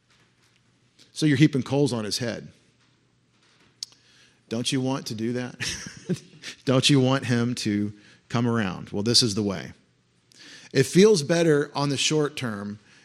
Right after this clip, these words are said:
to, to hold forth and say your piece and get him told, Alice. It feels better. Like, anger feels good at first,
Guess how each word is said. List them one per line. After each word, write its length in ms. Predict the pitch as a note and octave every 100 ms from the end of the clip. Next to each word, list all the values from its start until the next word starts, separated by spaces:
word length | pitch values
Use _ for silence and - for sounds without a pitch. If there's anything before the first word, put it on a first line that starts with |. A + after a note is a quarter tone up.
| -
to, 280 | C#3 A#2+ A#2 -
to 140 | - G#2+
hold 240 | C#3 D3+
forth 360 | - C3 C3+ A#2
and 100 | G#2
say 220 | - C3
your 220 | B2 A#2
piece 460 | - A2+ G2+ - G2+
and 120 | G2+
get 140 | A2+
him 80 | G#2+
told, 260 | - G#2 F#2+
Alice. 320 | F#2 F#2+ G2
It 80 | -
feels 340 | - D3 A#2+
better. 360 | G2 F#2 C2 - _ _ _ _ _ _ - - - _ _ _ _ _ _ _ _
Like, 240 | C3+ C3 C#3+
anger 280 | D3+ C3+
feels 360 | A#2 B2+ A2+ F#2+
good 200 | G#2+ F#2
at 80 | -
first, 540 | G#2+ F#2+ - - -